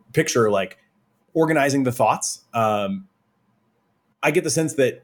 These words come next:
you think, again, well, you've kind of said this, like, the, that, and the paper certainly reflects it, that there are, like, a lot of big questions that remain unanswered. So how do you structure your approach to this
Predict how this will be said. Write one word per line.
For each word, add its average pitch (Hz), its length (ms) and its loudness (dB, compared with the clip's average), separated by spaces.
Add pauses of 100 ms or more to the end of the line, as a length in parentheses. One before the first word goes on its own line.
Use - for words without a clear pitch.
you 143 400 2
think, 139 280 0
again, 101 360 -2
well, 110 120 -4
you've 117 140 -6
kind 113 120 2
of 95 60 -4
said 104 140 0
this, 87 160 -6
like, 92 300 -10
the, 110 180 -10 (300)
that, - 300 0 (320)
and 107 100 0
the 98 60 -2
paper 110 380 2
certainly 104 260 -4
reflects 98 340 -4
it, 120 120 0
that 107 120 -4
there 131 120 2
are, 113 100 4
like, 120 140 -2
a 120 40 -2
lot 127 160 2
of 127 100 0
big 131 160 2
questions 101 480 -2
that 101 80 -6
remain 98 480 -6
unanswered. 95 540 -6 (600)
So - 120 0
how 240 160 2
do 294 80 0
you 196 140 2
structure 131 960 0
your 110 600 2
approach - 680 -2 (300)
to 113 280 2
this 95 520 -4